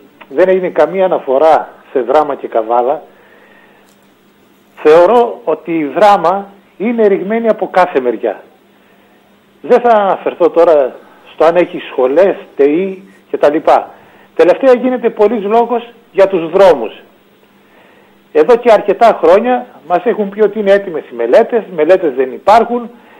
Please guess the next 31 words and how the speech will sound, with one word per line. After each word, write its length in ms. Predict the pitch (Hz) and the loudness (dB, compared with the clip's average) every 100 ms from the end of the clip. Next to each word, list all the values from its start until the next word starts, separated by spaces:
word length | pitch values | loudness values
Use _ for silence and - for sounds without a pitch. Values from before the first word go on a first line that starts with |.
| _ _ _ - | _ _ _ -8
θα, 80 | 202 | 0
όχι 280 | 220 208 165 | 2 2 0
θα 120 | 180 | 0
γίνει 260 | 156 202 196 | 2 0 2
ο 80 | |
Ε 40 | 185 185 185 170 160 | 2 2 -2 -2 -2
εξήντα 340 | 135 135 139 208 | -6 -2 2 4
ένα, 160 | 202 | 4
όχι 400 | 185 196 196 196 180 - | 2 2 0 -8 -6 -2
θα 60 | |
γίνει 480 | 143 190 190 170 151 143 | -2 0 -4 -6 -8 -4
ο 100 | 135 | -2
δράμος 320 | 147 190 180 - | 2 2 2 -4
Αφίπολης 540 | 131 185 202 220 226 - - - _ _ | -4 -4 -2 -2 -2 -12 -20 -20 _ _
και 100 | 190 | 0
τελικά 580 | 185 196 202 277 269 - - | 2 0 2 2 2 -2 -2
περνάνε 320 | - 220 240 | 0 2 0
τα 120 | 214 - | 0 0
χρόνια 220 | 220 247 | 0 -2
και 120 | - | -6
δεν 140 | 185 196 | -6 -4
γίνεται 240 | 202 180 | -6 -8
τίποτα. 420 | - 156 110 101 - _ _ _ _ _ _ _ _ _ _ _ | -6 -6 -6 -10 -20 _ _ _ _ _ _ _ _ _ _ _
Διάβαζα 800 | 147 160 247 233 190 127 139 156 - _ _ - | -6 2 4 4 2 2 -2 -2 -8 _ _ -6
ότι 580 | 185 214 220 214 202 - - _ _ _ _ _ - | -2 -2 -2 -6 -6 -12 -20 _ _ _ _ _ -12
υπάρχει 420 | 156 240 226 196 | 0 2 2 0
καινούριος 520 | - 233 233 208 170 | 0 0 0 0 0
δρόμος 380 | 226 233 208 - | 0 0 -2 -4
στον 220 | - 143 | -2 0
Εύρο 460 | 147 156 156 214 - _ _ _ _ _ _ | 4 4 2 -2 -6 _ _ _ _ _ _
που 340 | - 247 254 | -2 0 -2